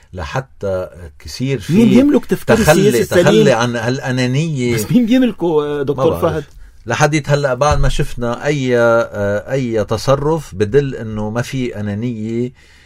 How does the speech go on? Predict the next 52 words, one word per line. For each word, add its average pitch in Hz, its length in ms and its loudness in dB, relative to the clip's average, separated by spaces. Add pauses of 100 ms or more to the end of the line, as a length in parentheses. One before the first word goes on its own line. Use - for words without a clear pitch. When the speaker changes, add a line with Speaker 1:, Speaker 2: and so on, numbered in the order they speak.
(140)
Speaker 1:
آه، 92 300 -6
من، 98 440 -8
من 95 280 -6
رجال 95 420 -4
السلطة 110 760 -4
والتفكير 104 680 -6
بالمواطن 101 760 -4
وبحل 104 640 -4
أمور 101 440 -4
ومشاكل 95 440 -6
المواطن 95 380 -6
اليومية. 90 680 -6
Speaker 2:
إيه؟ 170 120 -6 (200)
Speaker 1:
هذا 117 220 -2
ما 110 100 -4
عم 113 140 -2
نشوفه. 92 500 -6 (760)
Speaker 2:
يعني 110 180 0
هذا 123 180 2
بينعكس 117 420 -2
على 104 180 -4
Speaker 1:
يعني 110 140 6
Speaker 2:
الدواء، 175 320 6
Speaker 1:
أكتر 131 180 6
من 131 100 4
Speaker 2:
بينعكس 120 320 2
Speaker 1:
ال-، - 20 -4
Speaker 2:
على 117 220 4
Speaker 1:
أكتر 110 200 6
Speaker 2:
ال- 131 80 4
Speaker 1:
من 131 100 2
اللي 123 260 2
قالوه، 123 360 2
قالوه 123 240 2
ماكرون 113 720 -2
امبارح 104 360 0
وزير 107 280 0
الخارجية 113 380 -4
اللي 110 140 -2
ف-، - 80 -6
إيف 101 680 -4
لودريان 104 540 -2
اللي 95 160 -2
حكي 135 240 -2
Speaker 2:
إلغاء 131 280 6
لبنان، 185 520 4
رح 104 80 -2
ينتهي 202 280 6
Speaker 1:
يعني، 202 120 6
Speaker 2:
لبنان. 214 340 0
Speaker 1:
يعني، 113 340 0
آه، 107 240 -12